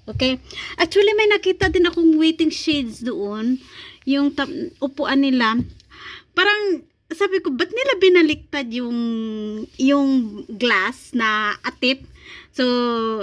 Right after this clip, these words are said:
actually, mostly dito sa Hong Kong, nag-, gumagamit sila ng glass na atip, diba?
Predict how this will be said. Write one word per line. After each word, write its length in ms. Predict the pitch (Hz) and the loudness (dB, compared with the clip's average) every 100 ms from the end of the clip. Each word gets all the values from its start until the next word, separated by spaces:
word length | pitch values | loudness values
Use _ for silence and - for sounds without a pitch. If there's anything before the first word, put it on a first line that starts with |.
| 185 | -6
actually, 400 | 262 262 339 320 | -6 2 6 6
mostly 320 | 285 285 285 | 4 -2 -4
dito 240 | 254 254 262 | -6 -6 -6
sa 160 | 262 | -6
Hong 160 | 233 233 | -4 -4
Kong, 240 | 247 240 | -4 -4
nag-, 160 | 226 226 | -6 -2
gumagamit 420 | 240 247 233 226 | 0 2 0 -2
sila 220 | - 220 | -2 -2
ng 160 | 220 220 | 0 -2
glass 240 | 208 220 | -2 -4
na 160 | 226 208 | -4 -6
atip, 240 | 202 240 | -4 -6
diba? 480 | 214 208 196 190 110 | -2 -4 -2 -4 -6